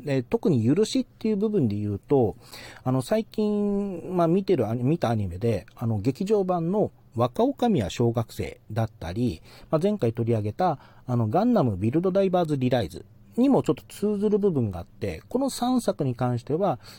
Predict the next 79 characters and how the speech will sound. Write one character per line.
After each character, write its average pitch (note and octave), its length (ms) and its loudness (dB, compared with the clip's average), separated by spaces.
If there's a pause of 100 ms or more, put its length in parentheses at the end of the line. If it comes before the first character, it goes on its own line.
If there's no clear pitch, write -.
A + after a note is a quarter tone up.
ち - 40 0
ょ - 20 0
っ C3+ 40 -2
と、 G#2 120 -4 (260)
え G#2+ 120 -8
ー G2+ 40 -10
と、 G#2+ 180 -6
今 C#3+ 440 -2 (120)
で F3 160 2
も G3+ 220 2
ち - 100 -14
ょ - 20 -10
っ - 40 -10
と - 60 -14
刺 A#2 140 0
さ - 100 -4
っ B2 40 -4
て - 160 -8
い G#2 80 -2
る D3 100 4
作 A2 320 -2
品 G#2+ 140 0
に G2+ 100 -2
な G2 120 -2
っ - 40 -6
て - 160 -12
い E2 80 -8
ま E2+ 140 -6
す。 - 160 -16 (340)
あ A#2+ 100 -2
と、 - 80 -6
ほ F3+ 220 -2
ん F#3+ 60 0
と F3 120 -2
正 F#3+ 260 2
義 C#3+ 120 0
っ A2+ 40 -4
て - 180 -12
誰 A#2+ 240 0
も C#3+ 140 2
許 A#2+ 200 2
さ F#3+ 140 -4
な F3 100 0
い C3 60 0
ん G2+ 40 -2
で E2+ 100 -10
す - 120 -12
よ F#2+ 80 -4
ね A#2 140 2
っ - 20 2
て - 280 -4
い B2 60 6
う A#2 40 2
部 C#3+ 120 2
分 D3+ 360 -2 (240)
を、 C4+ 220 2 (340)
こ C3 100 0
の B2+ 60 2
作 C3+ 280 -2
品 C3+ 160 0
で、 C#3 260 2
あ A#2 60 -2
の、 G#2 300 -4 (260)
ズ B2 140 -4
コ F3+ 180 0
ン D#3+ 60 2
っ C#3 40 2
て A#2 140 0
言 G2+ 100 -2
わ A2+ 100 2
れ A2+ 80 -2
た G#2 140 -6
感 G2+ 240 -4
じ G2 100 -6
も F2 80 -8
あ D#2+ 40 -10
り D#2 100 -12
ま D#2+ 120 -12
す。 - 160 -18